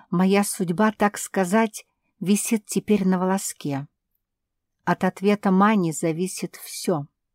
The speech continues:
потому что разрешение мама по доброй воле не даст никогда. Она играет комедию, обещая подписать бумагу.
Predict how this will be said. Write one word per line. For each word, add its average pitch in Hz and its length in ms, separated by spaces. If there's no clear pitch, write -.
потому 185 400
что - 200
разрешение 180 1000
мама 170 440
по 196 220
доброй 202 460
воле 202 560
не 160 200
даст 160 380
никогда. 143 680
Она 185 280
играет 185 380
комедию, 151 640
обещая 170 640
подписать 156 680
бумагу. 147 560